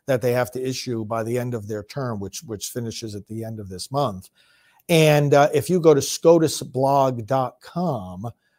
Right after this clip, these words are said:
uh, you will be able to follow, uh, the decisions. What I mean is there's a calendar there that has, indicates what days are decision days. They mark them in green.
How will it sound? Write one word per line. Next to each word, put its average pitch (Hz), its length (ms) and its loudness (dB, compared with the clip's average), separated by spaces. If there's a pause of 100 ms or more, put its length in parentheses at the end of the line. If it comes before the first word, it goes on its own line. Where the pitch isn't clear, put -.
(160)
uh, 127 420 2
you 143 280 2
will 135 260 4
be 135 300 -6
able 127 320 0
to - 120 -18
follow, 113 840 -2 (400)
uh, 131 200 0
the 127 120 -2
decisions. 123 540 0
What 127 120 0
I 127 120 2
mean 165 280 0
is 98 340 -8 (420)
there's 117 160 -6
a 120 60 -12
calendar 170 680 2
there 92 340 -6 (580)
that 123 180 0
has, 131 480 -2 (180)
indicates 143 580 0
what 147 240 0
days 131 440 0
are 117 320 -2 (380)
decision 131 720 -2
days. 98 300 -8
They 101 120 -6
mark 120 340 -2
them 117 140 -10
in 107 160 -10
green. 104 580 -8